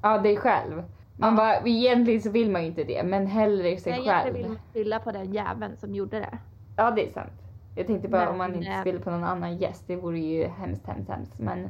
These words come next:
Speaker 2: Ja.
Speaker 1: ja, på dig själv. Ja, då luktade du nubbe och öl hela kvällen, vilket är jävligt fint.
Speaker 2: Nej. Ja, du då?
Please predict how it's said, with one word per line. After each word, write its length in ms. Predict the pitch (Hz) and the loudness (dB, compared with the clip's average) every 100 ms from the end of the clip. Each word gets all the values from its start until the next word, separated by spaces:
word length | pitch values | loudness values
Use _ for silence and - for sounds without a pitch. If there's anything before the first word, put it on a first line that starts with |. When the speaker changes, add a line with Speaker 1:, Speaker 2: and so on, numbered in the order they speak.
| - - - - - - - | -12 -20 -20 -20 -20 -10 -2
Speaker 2:
Ja. 260 | 220 190 | 2 2
Speaker 1:
ja, 120 | 214 254 - - - | 0 -4 -12 -20 -12
på 80 | 190 | -6
dig 100 | 175 | -4
själv. 280 | - 165 - - | -2 -2 -4 0
Ja, 200 | 233 - 226 | 2 4 2
då 80 | |
luktade 460 | 233 240 240 214 202 | 4 2 2 2 4
du 180 | 190 180 | 2 0
nubbe 480 | 180 170 170 180 - | 0 0 2 2 2
och 220 | 180 - | -2 0
öl 220 | 196 190 | 0 2
hela 200 | 185 - | -2 -4
kvällen, 460 | - - - - 92 | -4 -6 -4 -4 -4
vilket 180 | - | -4
är 40 | 165 | -4
jävligt 400 | 160 - - - | -4 -4 -6 -6
fint. 300 | - - - - | -4 -6 -8 -12
Speaker 2:
Nej. 300 | 247 214 233 - | -8 -8 -8 -8
Ja, 160 | 208 208 | -4 -2
du 140 | 247 262 | -2 -2
då? 220 | - | -2